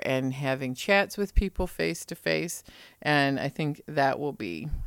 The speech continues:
lots and lots of fun. So I also miss the, uh, original Atari. We played games like Frogger <laughs> and Pitfall. I was no good at Pong,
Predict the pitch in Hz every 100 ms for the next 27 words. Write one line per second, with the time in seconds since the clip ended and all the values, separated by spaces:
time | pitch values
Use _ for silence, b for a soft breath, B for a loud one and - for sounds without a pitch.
0 | - 175 143 135 131 147 131 135 - -
1 | 139 98 73 B B B - 208 185 180
2 | 196 175 160 151 143 - 151 151 143 -
3 | 135 131 143 143 156 143 135 - 139 139
4 | 135 135 143 - 139 135 131 135 135 127
5 | - 131 123 - 147 131 131 135 131 -
6 | 139 - - 151 139 143 - B B B
7 | B - 180 - - 135 120 117 143 147
8 | 160 180 196 208 208 151 131 123 - -
9 | - 127 117 123